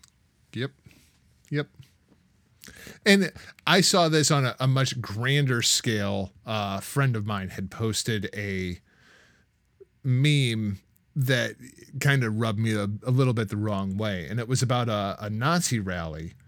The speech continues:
that happened in Georgia in twenty eighteen, I believe it was.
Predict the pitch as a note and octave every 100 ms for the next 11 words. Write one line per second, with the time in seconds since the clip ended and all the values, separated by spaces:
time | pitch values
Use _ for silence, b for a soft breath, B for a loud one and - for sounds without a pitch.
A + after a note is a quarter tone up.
0 | b b b b - A2 - G2+ G#2 G2+
1 | G#2 G#2 G2 - A#2 G#2+ G#2 G2+ F#2+ -
2 | G#2+ - A#2+ C#3 D3+ G#2+ D#2 F2 F2+ -
3 | - A#2 G2+ G2 - - - - B2 C3
4 | A#2 G#2+ A2+ A2 - - - A2 B2+ C3+
5 | C3 C3 C3+ C3 C#3 C3+ C3 B2 B2+ C3+
6 | C#3+ -